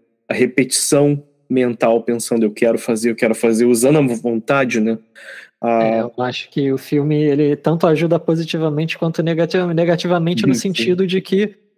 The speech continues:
Speaker 2: impacta negativamente porque você fica, às vezes, impressionado, né? Você tem uma mensagem que não é tão positiva, mas é, é interessante pela saturação mental, né? Você tá lembrando e dando comando mental, isso funciona muito.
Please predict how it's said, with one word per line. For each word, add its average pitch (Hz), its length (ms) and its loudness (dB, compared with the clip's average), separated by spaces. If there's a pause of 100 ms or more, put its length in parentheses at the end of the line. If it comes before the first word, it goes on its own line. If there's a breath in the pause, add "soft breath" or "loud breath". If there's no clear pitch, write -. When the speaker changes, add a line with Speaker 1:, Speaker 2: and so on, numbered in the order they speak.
(140)
Speaker 2:
impacta 156 380 0
negativamente 170 600 0
porque 202 680 -2
você - 240 -4
fica, 160 300 -2
às 143 80 0
vezes, 147 240 -2
impressionado, 139 720 0
né? 131 120 -4
Você - 180 -10
tem 131 100 -6
uma 123 120 -4
mensagem 131 520 -2
que 139 120 -4
não 131 100 -2
é - 20 0
tão 131 200 -2
positiva, 131 720 0 (840)
mas 131 1200 0
é, 123 960 0 (560)
é 160 80 2
interessante 170 600 2
pela 175 180 2
saturação 165 520 0
mental, 151 520 0
né? 135 180 -6 (680)
Você 131 200 -4
tá 151 260 0
lembrando 156 800 0
e 151 100 0
dando 147 320 -2
comando 143 400 -4
mental, 143 440 0
isso 165 180 -4
funciona 175 460 -6
muito. 165 360 -6